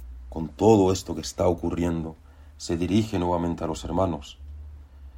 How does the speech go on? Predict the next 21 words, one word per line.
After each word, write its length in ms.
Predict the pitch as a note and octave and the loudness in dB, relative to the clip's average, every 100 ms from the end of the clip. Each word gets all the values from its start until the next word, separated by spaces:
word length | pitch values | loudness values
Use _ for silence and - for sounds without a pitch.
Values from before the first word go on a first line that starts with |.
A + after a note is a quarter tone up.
| - - | -16 -8
y 100 | F#2+ | -2
les 160 | E2+ D#2+ | -2 0
dice: 240 | E2+ F#2 | -4 -4
"Aquí 240 | F2 A2+ | -4 0
está. 380 | G2+ - - D2+ - - - - - - - - - - - - - - - | 0 0 -6 -6 -6 -6 -4 -4 -4 -8 -10 -8 -6 -4 -6 -8 -10 -12 -2
¿Qué 140 | G#2 | 0
decís? 560 | F2 - D#2+ C#2+ - - - - - | 0 -4 -8 -8 -12 -14 -18 -20 -16
¿Confirmamos 760 | - F2 - - F2 F#2 F2 - | -4 -4 -2 0 4 4 4 0
la 120 | E2+ | 0
pena 260 | F#2 E2+ E2 | 2 0 -2
capital?". 520 | D#2 E2 F2 E2+ E2 - - _ - - - - - - - | -4 -2 0 0 -2 -18 -20 _ -20 -20 -20 -20 -20 -20 -12
Y 100 | - | -4
los 180 | D#2+ D2+ | -4 0
dos 200 | F#2 G2 | 0 0
hermanos, 420 | F2 F#2 E2+ D#2 | 2 4 4 2
llorando, 520 | D2+ D#2+ F2+ D2+ D2 - - - - - | -2 2 2 2 -6 -10 -18 -20 -20 -10
le 140 | E2 | -6
dicen: 420 | E2 F#2+ - D#2+ E2 | -2 -2 -2 -8 -4
"Oh 220 | F#2+ F#2+ | 2 4
Amir 280 | E2+ F2 D#2+ | 2 0 -2
al-Mu'minin, 720 | D#2+ D#2+ E2 D#2 D#2+ F2 C#2+ | -2 -4 -4 -4 -4 -4 -4